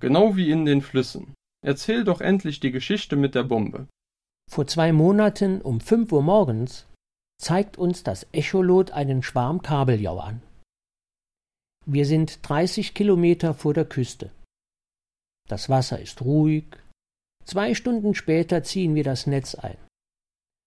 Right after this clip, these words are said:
Speaker 2: An Deck stehen die Kisten bereit, um die Fische zu sortieren, und Eis, um sie gleich einzufrieren.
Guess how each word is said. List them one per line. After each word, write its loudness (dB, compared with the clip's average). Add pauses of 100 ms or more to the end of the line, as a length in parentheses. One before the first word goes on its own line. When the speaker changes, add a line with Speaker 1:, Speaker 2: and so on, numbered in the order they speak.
(160)
Speaker 2:
An 0
Deck 0
stehen 2
die 0
Kisten -4
bereit, 0
um -4
die -4
Fische -6
zu -6
sortieren, -4 (600)
und -2
Eis, -2 (120)
um 0
sie -4
gleich -4
einzufrieren. -2